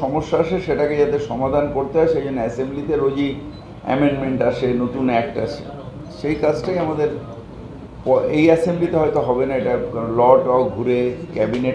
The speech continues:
করে যেতে হবে। পরের অ্যাসেম্বলিতে নিশ্চয়ই এই, এই অ্যাক্টটা পাস হবে। যতদিন না পাস হচ্ছে আমরা, আহ, পুলিশকে বলছি যে কঠোরভাবে অ্যাকশন নেওয়ার জন্য। ওখানে আমি গার্ড পোস্টিং করে দিচ্ছি।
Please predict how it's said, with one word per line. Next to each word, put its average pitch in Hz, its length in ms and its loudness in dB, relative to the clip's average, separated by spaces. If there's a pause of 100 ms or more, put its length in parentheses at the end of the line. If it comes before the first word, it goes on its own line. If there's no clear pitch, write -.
(120)
করে 123 160 2
যেতে 113 260 0
হবে। - 160 0 (640)
পরের 135 240 4
অ্যাসেম্বলিতে 139 560 0
নিশ্চয়ই 139 380 -2
এই, 113 180 0 (140)
এই 110 300 -2
অ্যাক্টটা 110 400 -2
পাস 107 220 0
হবে। 101 80 -4
যতদিন 165 440 2
না 165 140 4
পাস 143 300 2
হচ্ছে 160 220 -4
আমরা, 147 220 0
আহ, - 1160 -6
পুলিশকে 151 400 0
বলছি 143 340 2
যে 165 200 0
কঠোরভাবে 139 500 4
অ্যাকশন 135 320 2
নেওয়ার 120 340 0
জন্য। 131 180 -4
ওখানে 127 240 -2
আমি 127 120 -2
গার্ড 113 340 4
পোস্টিং 123 380 -4
করে 120 180 0
দিচ্ছি। 107 360 -6